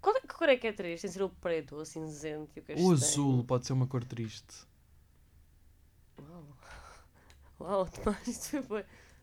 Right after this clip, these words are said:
Speaker 1: O azul pode ser triste. Yeah, foi profundo agora. Obrigada.
Speaker 2: Uhum.
Speaker 1: Agora, agora refleti. Mas não, é cor-de-rosa.
Speaker 2: É, epá, mas ok. Eu não adoro cor-de-rosa. Vou-te ser sincero.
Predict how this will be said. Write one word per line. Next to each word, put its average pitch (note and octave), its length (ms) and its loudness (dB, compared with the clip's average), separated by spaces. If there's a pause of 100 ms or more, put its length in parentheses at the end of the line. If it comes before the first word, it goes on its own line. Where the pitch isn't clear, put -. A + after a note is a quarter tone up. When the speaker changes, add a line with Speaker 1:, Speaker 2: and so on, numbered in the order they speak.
(220)
Speaker 1:
O C#3 40 -16
azul C3+ 280 -16 (320)
pode - 140 -20
ser - 200 -16
triste. - 400 -16 (160)
Yeah, A3 280 0
foi G3+ 120 -4
profundo G3 340 -8
agora. E3+ 320 -6
Obrigada. C3 300 6
Speaker 2:
Uhum. C#3 60 4
Speaker 1:
Agora, F3 320 -2
agora F3+ 260 2
refleti. F#3 320 -6
Mas F#3 120 -4
não, G#3 80 0
é F#3 80 0
cor-de-rosa. D#3+ 580 -6 (320)
Speaker 2:
É, - 80 -12 (880)
epá, D#3+ 220 -2
mas A#2+ 380 -2
ok. B2 320 -4 (100)
Eu C3+ 80 -2
não D#3 120 4
adoro C#3 200 2
cor-de-rosa. A#2+ 580 0 (520)
Vou-te D#3 220 4
ser G3 80 8
sincero. E3 440 4